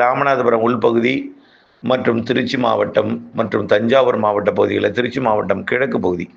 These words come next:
மற்றும் தஞ்சாவூர் மாவட்ட பகுதியில ஆங்காங்கே லேசான மிதமான மழை பொழிவு தெரிகிறது. திருவாரூர், நாகப்பட்டினம் கூட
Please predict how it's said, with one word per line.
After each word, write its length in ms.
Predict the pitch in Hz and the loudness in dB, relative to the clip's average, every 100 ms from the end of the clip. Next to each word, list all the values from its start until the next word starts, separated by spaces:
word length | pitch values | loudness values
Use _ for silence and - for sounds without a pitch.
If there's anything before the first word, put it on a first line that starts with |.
| - - _ 123 | -20 -20 _ -4
மற்றும் 260 | 120 120 107 | 0 0 0
தஞ்சாவூர் 460 | 110 117 123 117 101 | 2 4 4 2 0
மாவட்ட 240 | 101 107 101 107 | 0 0 0 0
பகுதியில 340 | 107 104 127 - - - _ _ _ _ 104 123 | 0 0 -2 -4 -16 -20 _ _ _ _ 0 2
ஆங்காங்கே 440 | 143 135 139 143 117 | 4 2 4 2 2
லேசான 420 | 123 127 123 123 131 110 | 2 2 0 2 0 2
மிதமான 320 | 107 110 107 104 | 2 0 0 0
மழை 160 | 101 95 | 0 0
பொழிவு 260 | 101 101 98 | 0 0 0
தெரிகிறது. 380 | 104 104 110 143 - | 0 0 0 -2 0
திருவாரூர், 520 | 123 131 143 139 139 104 | 0 2 2 2 2 0
நாகப்பட்டினம் 500 | 117 127 113 113 | 0 0 0 0
கூட 100 | 123 | 2